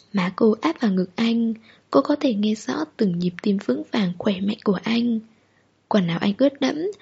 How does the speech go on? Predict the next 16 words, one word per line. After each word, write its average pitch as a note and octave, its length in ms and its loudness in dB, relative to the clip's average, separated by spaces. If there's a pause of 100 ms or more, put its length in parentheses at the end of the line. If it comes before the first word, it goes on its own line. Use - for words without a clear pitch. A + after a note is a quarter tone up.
(200)
mà B3+ 280 0
cô C4+ 200 4
lại A#3 340 -2
thấy F#3 140 -2
rất D4+ 240 -2
ấm G3 260 -2
áp. E4 260 0 (1600)
Điện A3+ 160 0
thoại G#3 200 0
em G3+ 140 2
hết C4+ 260 -2
pin. A3+ 400 4 (1120)
Dĩ - 200 -2
Mạch C4 220 -6
thì F3+ 200 0
thầm. F3 420 -2